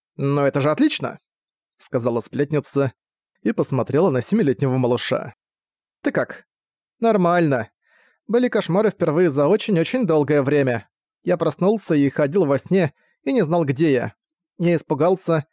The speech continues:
и тогда это и произошло". "Что случилось потом?" спросила сплетница. "Птицы. Птицы. Понятно. Интересно", сказала она. Её взгляд двинулся по доскам, размечавшим границы комнаты.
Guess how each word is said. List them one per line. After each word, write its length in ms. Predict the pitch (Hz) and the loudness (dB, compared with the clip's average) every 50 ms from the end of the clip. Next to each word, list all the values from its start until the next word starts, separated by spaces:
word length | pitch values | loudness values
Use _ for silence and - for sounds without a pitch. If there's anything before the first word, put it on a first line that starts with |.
| _ _ _ _ _ | _ _ _ _ _
и 100 | - 247 | -8 -4
тогда 320 | - 254 190 139 131 175 | -4 -2 -2 -2 0 0
это 200 | 233 240 202 - | 2 2 2 2
и 80 | 165 147 | 0 0
произошло". 720 | - 156 151 143 123 139 - - 143 139 135 117 - - - _ _ _ _ _ _ _ _ _ _ _ | 0 0 0 0 0 0 -2 0 0 0 0 0 -2 -6 -16 _ _ _ _ _ _ _ _ _ _ _
"Что 220 | - - - 165 147 | -14 -8 -4 -4 -2
случилось 400 | - 151 139 - 147 135 131 - | 0 -2 -2 0 0 -2 -2 -2
потом?" 500 | - 131 - 135 139 165 196 196 - _ _ _ _ _ _ _ _ _ _ _ | -4 -4 0 0 0 2 0 -2 -4 _ _ _ _ _ _ _ _ _ _ _
спросила 520 | - - - - - 123 - - 131 120 - | -20 -16 -8 -6 -4 -4 -2 -2 -2 -2 -2
сплетница. 720 | - - 151 139 127 - 131 107 - - - 123 - 117 - _ _ _ _ _ _ _ _ _ _ _ _ - | -2 -2 -2 -2 -2 -2 -4 -10 -10 -8 -10 -10 -10 -12 -18 _ _ _ _ _ _ _ _ _ _ _ _ -20
"Птицы. 680 | - - - 262 254 - - 165 147 127 107 104 - _ _ _ _ _ _ _ _ _ _ | -10 -2 -2 -2 -2 -2 -2 0 0 0 0 -2 -8 _ _ _ _ _ _ _ _ _ _
Птицы. 560 | - - - 156 131 - - - 123 104 107 - _ _ _ _ - | -12 -4 -2 -2 -2 -2 -4 -6 -6 -6 -6 -10 _ _ _ _ -2
Понятно. 500 | 262 214 143 127 - - 123 107 101 - _ _ _ _ _ _ | -2 0 0 0 -2 -2 -6 -8 -8 -10 _ _ _ _ _ _
Интересно", 680 | - 147 135 - - 190 139 - - 143 156 202 226 - _ _ _ _ _ _ _ _ _ _ - | -4 -4 -2 0 0 0 0 0 0 -2 -2 -2 -2 -6 _ _ _ _ _ _ _ _ _ _ -20
сказала 540 | - - - 131 110 127 120 120 113 110 110 | -14 -6 -6 -4 -2 0 0 0 0 0 -2
она. 300 | 104 120 135 147 143 - _ _ _ _ _ _ _ _ _ _ _ _ _ | -2 0 -2 -2 -2 -6 _ _ _ _ _ _ _ _ _ _ _ _ _
Её 160 | - 131 196 | -4 -2 -2
взгляд 300 | 190 131 123 127 170 175 | -2 -2 -2 -2 -2 -2
двинулся 420 | 127 120 139 170 165 139 123 - 131 | 0 -2 -2 0 0 0 0 -2 -4
по 140 | - 120 117 | -4 -2 -2
доскам, 360 | 160 208 - - - 147 127 | -2 -2 -2 -2 -4 -2 -2
размечавшим 600 | 123 107 120 120 113 - 240 226 - - 160 135 | -2 -2 -2 -6 -6 -4 -6 -6 -4 -4 -4 -2
границы 400 | 127 123 127 147 151 - - - | -2 -2 -2 -2 -4 -6 -8 -8
комнаты. 640 | - 170 196 185 156 135 - 139 131 127 113 - | -4 -2 0 0 0 0 0 0 0 0 0 -2